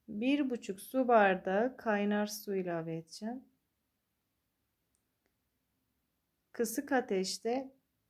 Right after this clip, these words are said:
bir buçuk dakika kadar tekrar karıştırıyorum.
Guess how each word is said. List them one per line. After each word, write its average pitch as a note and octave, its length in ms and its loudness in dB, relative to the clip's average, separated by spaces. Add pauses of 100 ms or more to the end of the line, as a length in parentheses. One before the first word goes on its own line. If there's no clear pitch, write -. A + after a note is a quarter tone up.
(100)
bir B3 300 0
buçuk G#3 400 -8
dakika F3+ 340 -4
kadar F#3 480 -2
tekrar G#3+ 540 -4
karıştırıyorum. F#3+ 1000 -4